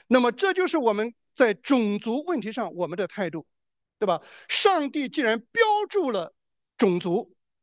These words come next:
他一定有他的目的。所以当你看到一些人是从那种种族来的时候，你小心防范一点，没有错，对吧？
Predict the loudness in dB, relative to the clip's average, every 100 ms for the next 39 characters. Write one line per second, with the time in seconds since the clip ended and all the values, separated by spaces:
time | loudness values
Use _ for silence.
0 | _ _ _ -10 -2 -2 0 0 0 0
1 | -4 -10 -10 -6 -6 -8 _ _ _ _
2 | _ _ _ -20 -16 2 2 4 0 0
3 | 0 -2 -6 -4 -2 0 0 -2 0 -2
4 | -2 -6 -10 _ _ _ _ -4 2 2
5 | 0 -2 -2 0 0 2 0 0 -2 -2
6 | -4 -4 -2 -2 -2 -6 -6 -4 -4 -6
7 | _ _ _ _ 0 2 2 0 -2 -2
8 | -2 -2 0 -2 -2 -4 -4 -10 -12 _
9 | _ -6 -2 -2 0 -2 -2 _ _ _
10 | _ _ _ _ _ _ _ _ 0 0